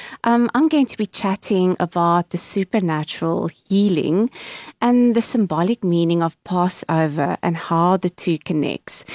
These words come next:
So I'm going to be sharing a story out of Sid Roth's book, The Supernatural Healing. And it's a story of a doctor, a Doctor John Miller, who was a chiropractitioner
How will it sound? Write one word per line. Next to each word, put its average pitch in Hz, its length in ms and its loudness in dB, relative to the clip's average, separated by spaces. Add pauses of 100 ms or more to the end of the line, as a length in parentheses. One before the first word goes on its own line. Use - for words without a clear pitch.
(280)
So - 220 -2
I'm 311 160 4
going 349 200 4
to - 220 -2
be 214 320 2
sharing 214 560 4
a 185 60 2
story 185 840 0
out 170 240 0
of 165 220 -2
Sid - 340 -2
Roth's 165 300 -2
book, 165 420 -2
The 170 80 0
Supernatural 170 840 -2
Healing. 156 640 -2 (600)
And 294 380 4
it's - 140 -6
a 269 60 0
story 262 600 0
of 196 180 -2
a 190 60 0
doctor, 156 800 -4
a 170 60 -4
Doctor 170 380 -4
John 170 440 2
Miller, 160 300 2
who 170 160 2
was 165 180 2
a 165 180 2 (360)
chiropractitioner 196 1400 0